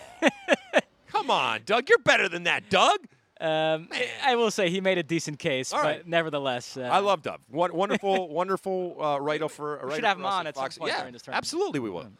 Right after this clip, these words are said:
Speaker 2: yeah.
Speaker 1: All right, let's go to, um, oh, here we go.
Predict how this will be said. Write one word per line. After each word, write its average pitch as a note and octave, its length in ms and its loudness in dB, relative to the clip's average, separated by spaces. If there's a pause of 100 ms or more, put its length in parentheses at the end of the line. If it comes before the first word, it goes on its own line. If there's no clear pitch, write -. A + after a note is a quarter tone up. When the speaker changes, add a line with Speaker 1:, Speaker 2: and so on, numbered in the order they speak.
(120)
Speaker 2:
yeah. A#2+ 80 -16
Speaker 1:
All A3 100 8
right, G#3+ 200 4
let's - 140 -4
go A#3+ 200 2
to, A3 480 -6
um, F3+ 500 2 (680)
oh, D#3+ 280 4
here D3+ 160 2
we D#3+ 140 0
go. F#2+ 260 -2